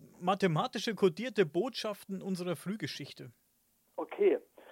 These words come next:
Speaker 2: fangen wir, fangen wir an. Ich habe ja viel Kontakt mit A-, Axel Klitzke. Axel Klitzke hat ja auch viel mit Zahlen zu tun.
Speaker 1: Ja.
Speaker 2: Und ich habe ihn gefragt, ob ich seine Zahlen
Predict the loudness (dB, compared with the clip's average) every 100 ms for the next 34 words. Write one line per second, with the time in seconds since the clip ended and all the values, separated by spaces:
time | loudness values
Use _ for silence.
0 | -20 _ _ _ -8 -4 -4 -2 -2 -2
1 | 0 0 2 4 6 6 2 0 -8 _
2 | _ _ -2 2 4 2 0 -6 -4 0
3 | 2 2 0 -2 -4 -4 -2 -2 -2 -2
4 | 2 0 0 2 2 2 -4 -2 -6 -4
5 | -6 -6 2 4 6 6 6 6 0 0
6 | 0 2 2 4 2 -2 -4 -2 -2 0
7 | -2 -8 -18 -20 -20 -10 -8 -8 -10 -12
8 | -12 -16 _ _ 4 4 4 4 4 2
9 | 4 6 6 4 -2 -4 -4 -2 -2 0
10 | 0 -2 -6 0 4 4 4 2